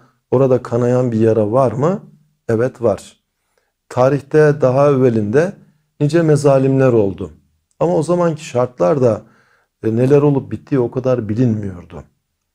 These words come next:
İcabında yüz binlerce insan öldürülüyor. Dünyanın geri kalanının haberi bile olmuyordu. Belki çok uzun bir zaman sonra haberleri oluyordu. Ama şu anda kameralar var.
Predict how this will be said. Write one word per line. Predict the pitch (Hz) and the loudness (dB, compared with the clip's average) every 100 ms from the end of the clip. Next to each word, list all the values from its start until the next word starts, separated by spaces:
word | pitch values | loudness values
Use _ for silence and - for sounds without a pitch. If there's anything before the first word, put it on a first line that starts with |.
| _ | _
İcabında | 113 117 110 113 | -2 0 0 -2
yüz | 110 107 | -4 -6
binlerce | 113 120 117 107 | -4 -2 -2 -4
insan | 104 - 104 | -10 -12 -12
öldürülüyor. | 104 98 95 95 92 131 156 - _ _ | -12 -12 -12 -12 -4 -4 -4 -8 _ _
Dünyanın | 117 117 117 110 | -6 -4 -4 -2
geri | 113 120 | -2 -2
kalanının | 113 107 98 95 147 175 - _ _ _ _ | -6 -6 -8 -6 -4 -6 -10 _ _ _ _
haberi | - 131 135 120 | -2 2 2 2
bile | 113 | 2
olmuyordu. | 143 131 113 98 90 135 165 196 _ _ _ - | 2 2 0 -6 -8 -6 -6 -8 _ _ _ -4
Belki | 127 101 131 139 156 - - | -2 -2 -2 -2 -2 -12 -8
çok | 160 156 | -4 -2
uzun | 123 156 | -2 -2
bir | 127 | 0
zaman | 127 123 113 | 0 0 -2
sonra | - 113 110 107 101 _ | -4 -4 -4 -6 -10 _
haberleri | - 107 107 101 101 | -10 -6 -6 -6 -10
oluyordu. | 95 90 95 90 131 185 - _ _ _ | -12 -12 -14 -8 -6 -6 -10 _ _ _
Ama | 113 120 | -6 -6
şu | 110 135 | -2 -2
anda | 117 110 139 180 - | -2 -2 -2 -4 -10
kameralar | - 135 165 180 202 156 | -8 -6 -4 -2 -2 -2
var. | 104 95 | -4 -6